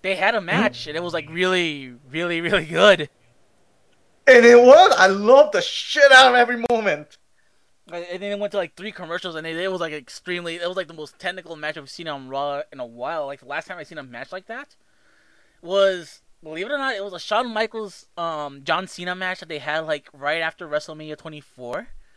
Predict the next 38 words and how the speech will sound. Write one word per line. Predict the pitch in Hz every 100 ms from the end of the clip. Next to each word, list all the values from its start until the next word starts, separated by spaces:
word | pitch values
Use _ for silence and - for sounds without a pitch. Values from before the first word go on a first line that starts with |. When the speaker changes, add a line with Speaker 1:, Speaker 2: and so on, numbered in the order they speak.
| _ _ -
Speaker 1:
They | 208
went | 247
to, | 277
like, | 165 _ _ _ -
five | 247 302 -
commercials, | 277 220 240 254 175 120 - - -
and, | 202
like, | 196 240
literally | 233 302 302 269
that | 247
was, | 247
like, | 220 208 _ _ _ _
the | 190 202 220
most, | 226 233 - _ _ - -
I, | - 208
I | 226
still | 285 330
say | 262
that | 220
was, | 202
like, | 185
my | 175
favorite | - 185 175
match | 165
of | 147
all | 143
time. | - 143 113 - - _ _ _ _ _ _ _ 175
And, | 170
like, | 180 208
I, | 214 208
I, | - -
that | 214
was, | 226 214
like, | 196 165
rival | 151 151 180 170
to | 151 131
that. | 127 107 _ _ _ _ _ _ _ _ _ _ _ _ _ _ _ _ _ _ _ _ _ _ _
Speaker 2:
Yeah. | 135 131